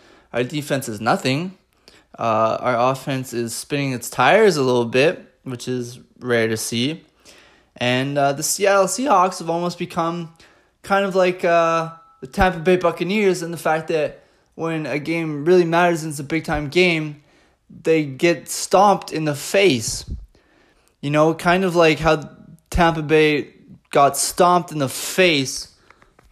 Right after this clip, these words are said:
by, uh, Drew Brees and the New Orleans Saints. That was, that was hard to watch.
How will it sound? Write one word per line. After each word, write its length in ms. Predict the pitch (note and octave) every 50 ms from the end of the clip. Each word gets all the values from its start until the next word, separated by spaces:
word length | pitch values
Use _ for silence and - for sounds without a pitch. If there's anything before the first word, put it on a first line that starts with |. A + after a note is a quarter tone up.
| _ _
by, 320 | - C3 C#3 C#3+ C#3 C3+ C3+
uh, 500 | C3 C3 B2+ B2+ B2 B2 B2 A#2 A2+ - - _ - C#3
Drew 260 | - - E3+ E3+ D3
Brees 460 | B2+ C#3 E3 F3 E3+ D#3 C#3+ C3+ C3+
and 100 | C#3+ C3+
the 60 | C3+ C3+
New 180 | C#3 D3 D3
Orleans 440 | C#3+ C3+ C3+ C3 C3 C3 B2+ A#2+ -
Saints. 320 | - - D3+ B2 A#2 - - - - - - - - - _ _ _ -
That 260 | C#3 D3 E3+ G3 A#3+
was, 460 | C#4 C4+ F#3 D#3 C3 A#2+ - - - _ _ _ _ _ _ _ _ _ _ _ _ _ _ _ _
that 160 | - C3 E3+ G#3
was 200 | A#3+ A3+ - -
hard 260 | - E3+ F3 E3+ -
to 100 | - B2+
watch. 640 | A#2 A#2 A#2 A#2+ A#2 G2 - - - - - -